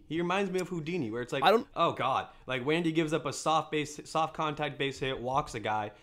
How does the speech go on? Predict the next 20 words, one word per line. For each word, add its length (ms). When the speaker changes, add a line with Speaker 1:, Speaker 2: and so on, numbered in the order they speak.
Speaker 1:
and 140
you're 80
like, 160
"How 320
are 60
we 160
gonna 120
get 120
out 160
of 60
this? 260
There's 180
two 180
Speaker 2:
And 60
he 60
Speaker 1:
on, 240
no 80
Speaker 2:
does. 60
Speaker 1:
one 120
out." 260